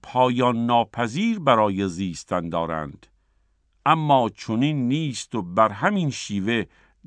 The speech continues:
ده ها هزار سال است که از عمر عالم گذشته است. فرصت زیستن چه در صلح و چه در جنگ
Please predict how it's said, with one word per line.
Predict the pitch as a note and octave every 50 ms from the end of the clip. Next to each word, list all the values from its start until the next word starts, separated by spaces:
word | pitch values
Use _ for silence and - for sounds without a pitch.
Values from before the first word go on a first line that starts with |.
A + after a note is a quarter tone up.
| D3+ E3
ده | A3 G3+ D3+ - _ _
ها | _ E3 G3+ A3+ F#3
هزار | D3 C#3 C#3+ C3 A#2+ C3 C3 C3 B2 A2
سال | - - - B2 B2+ B2 B2 B2
است | A#2 A2+ G#2 F#2+ - - -
که | A2 G2+
از | G#2 F#2 - - _ _ _ -
عمر | G#3 A3+ A3+ F3+ D3 C3 A#2 - -
عالم | G#2+ A2 G2+ F#2 G2 G#2+ A2 F#2+ F2
گذشته | D2+ E2+ D2+ E2 D2+ C#2+ - - F#2
است. | F2+ D#2 C2+ - - - - _ _ _ _ _ _ _ _ _ _ _ _ _ _ _ _ _ _ _ _ _ _ _ _ _ _ _ _ _ _
فرصت | _ - F2 E2+ - - G#2+ G2+ - A#2+
زیستن | G2 E2+ F#2+ G2+ F2+ D#2+ - - - A2+ A#2+ A2+ G2+ - - _ _ _ _ _
چه | - - C3+ B2+
در | A#2 A#2+ A#2 G#2
صلح | F#2+ - - - - D3 D#3+ D#3 C3+ A2
و | A2 A#2 A2 - _
چه | - - D3
در | A2+ A2+ G2+ F2+
جنگ | D#2 D2 E2+ G2+ A2+ B2 C3 B2+ A2+ G2 E2+ -